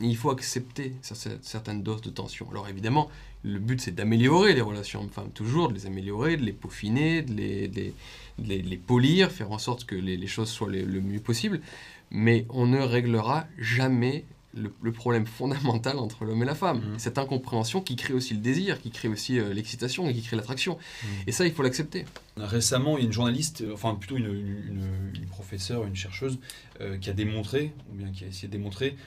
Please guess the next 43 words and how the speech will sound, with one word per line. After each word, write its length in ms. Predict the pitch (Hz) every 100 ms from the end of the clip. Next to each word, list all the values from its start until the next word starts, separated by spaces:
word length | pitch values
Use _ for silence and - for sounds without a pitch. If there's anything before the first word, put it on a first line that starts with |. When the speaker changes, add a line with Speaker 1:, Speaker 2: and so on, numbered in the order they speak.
| -
Speaker 2:
le 120 | 110 98
coût 220 | - 185
de 80 | 131
la 60 |
virilité 420 | 110 113 110 98
pour 120 | 135 110
la 80 |
société. 460 | 101 120 107 98 160 160 -
Est-ce 120 | 113
Speaker 1:
Ouais. 80 | 120
Speaker 2:
que 40 |
toi, 140 | 170
à 40 | 120
l'inverse, 640 | 113 110 147 160 - - - - -
euh, 220 | - 101 98
tu, 580 | 92 - 104 101 98 98 95
te, 160 | 117
tu 180 | 113 -
pourrais 320 | - 120 135
montrer 360 | 135 131 127 156
en 100 | 117
quoi 180 | 98 143
la 80 | 117
vir-, 240 | 113 113 107
la 80 | 104
virilité, 600 | 117 113 104 120 139 - - - - -
bah, 60 | - 107 104
déjà 100 | 110
créer 240 | - -
de 60 | 98
la 60 | 95
richesse 340 | 104 147 127
peut-être, 400 | 113 127 135 -
sans 160 | - 104
doute, 220 | 131 131 - - - -
et, 140 | 101
euh, 100 | 98
créer, 300 | 95 - 123
euh, 120 | 113 98
de, 140 | 101
de 100 | 98
grandes 200 | 104 117
choses ? 240 | 123 104